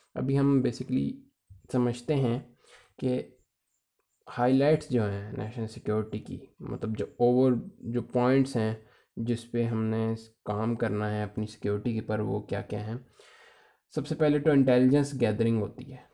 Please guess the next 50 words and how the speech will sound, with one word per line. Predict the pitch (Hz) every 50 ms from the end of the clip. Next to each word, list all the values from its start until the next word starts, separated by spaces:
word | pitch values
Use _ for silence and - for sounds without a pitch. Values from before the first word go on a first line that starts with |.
| - -
ठीक | 117 113 -
है। | 120 107
इंटेलिजेंस | 123 120 113 113 113 113 120 120 117 127 131 131 127 - - 135
हमें | 120 113 113 113 117 113
पता | - - - - 117
चले | 113 113 120 113 113
कि | 113 - 117 113
कहाँ | - - 107 110 120 120 123 120
पे | 131 123 120
हमारा | 117 113 110 107 107 107 107 107 107 107 107 110 110
चीज़ | - - - 113 110 110 110 110
वीक | 107 110 113 117 120 -
है | - - 110 110 120 - - - -
और | - - - - - - - - 127
हमें | 110 107 107 107 107 107 107 107 107 110
कहाँ | - - 110 107 110 110
पे | 110 120
थ्रेट्स | - - - - 117 117 117 117 - -
हैं, | 113 110 107 107
हमें | 107 107 110 107 - - _ _ _ _ _ _ -
कि | 120
हम | 110 110 113 110 110 110 110 110 107 107 - - - - -
मेजर्स | 117 117 110 113 113 110 123 127 123 113
ले | 107 110 110
सकें | 104 - 107 - 117 110
उनको | 110 107 104 107
प्रिवेंट | - 120 110 117 123 135 139
करने | 135 131 120 117 113 110
की। | - 135 113 - _ _ _ _ _ _ _ _ _
फिर | - -
सेकंड | - 135 123 - 135 131 131
बात | 127 127 127 123 135
ये | 127 127
कि | 127 147 139
इमरजेंसी | 131 127 123 120 120 123 123 120 - 131
प्लानिंग | - - 117 117 117 120 127 127
and | 123 120 120
मैनेजमेंट | 117 110 110 110 110 110 120 123 123 127 127 120
हमें | 113 113 117 110
करनी | - 107 110 107 107 107 107
है | 110
कि | 110 - 113
अगर | 107 107 113 110 110
कोई | 107 - 110 113 113 110
इंसिडेंट | - - 107 113 110 - 117 113 120 113 113 113
होता | 110 - - 110 107
है, | 110 107 107
कोई | 107 - 117 117
भी | 113 117
इमरजेंसी | 113 110 113 110 117 113 110 110 - 123 120